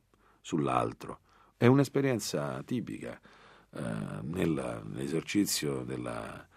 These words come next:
guida spirituale, che quando si ha un giudizio o un rifiuto dell'altro non si ha ne-, neanche luce sull'altro, si ha cecità su quello che l'altro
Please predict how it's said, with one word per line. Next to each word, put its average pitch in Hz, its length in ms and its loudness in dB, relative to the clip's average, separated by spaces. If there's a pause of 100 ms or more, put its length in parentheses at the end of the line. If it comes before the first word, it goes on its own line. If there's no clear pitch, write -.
(200)
guida 87 400 6
spirituale, 80 800 4 (320)
che - 120 -8
quando 113 420 2
si 98 280 0
ha 104 340 0
un 95 200 -4
giudizio 87 840 -4
o 90 100 -4
un 90 100 -2
rifiuto 92 400 2
dell'altro 82 600 -2
non 113 240 6
si - 180 -2
ha 117 80 2
ne-, 123 280 -4
neanche 120 580 0
luce 117 340 2
sull'altro, 67 380 -4
si 113 120 4
ha - 120 4
cecità 113 680 2 (460)
su - 180 -18
quello 117 240 8
che 95 120 4
l'altro 95 680 0